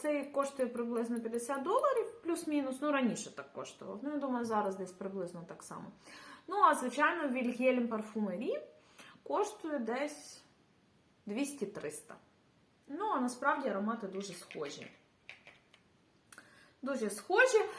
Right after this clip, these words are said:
А, він такий досить пряний, складний.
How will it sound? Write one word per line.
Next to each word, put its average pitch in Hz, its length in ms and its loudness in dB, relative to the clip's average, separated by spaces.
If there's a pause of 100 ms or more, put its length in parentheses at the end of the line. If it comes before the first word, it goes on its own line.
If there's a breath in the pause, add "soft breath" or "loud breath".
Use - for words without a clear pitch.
(260 loud breath)
А, 294 460 12
він 349 320 4
такий 277 360 0
досить 233 600 4
пряний, 339 1160 8
складний. 277 1500 0